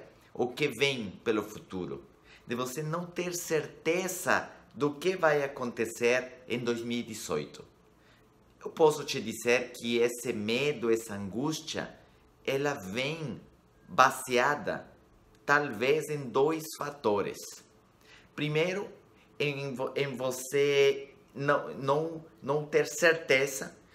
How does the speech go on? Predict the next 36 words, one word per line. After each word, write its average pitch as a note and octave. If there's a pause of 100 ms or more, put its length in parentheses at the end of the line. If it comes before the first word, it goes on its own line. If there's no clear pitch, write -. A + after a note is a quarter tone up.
se -
a C3
economia C3
vai C#3+
mudar, C3
se B2
os A#2
preços D3+
vão C3
baixar, B2
se B2
o -
dólar D3
vai C3
cair, C3+
se C3
os A#2+
impostos C#3+
vão, B2+ (320)
vão B2+
ser B2
menores. C3+ (160)
Então, A#2+
você B2+
está D3
com D3
uma C#3+
ansiedade C3+
de C#3
saber C3+
se -
o D3+
Brasil F3
vai C#3
ser C3
diferente, A#2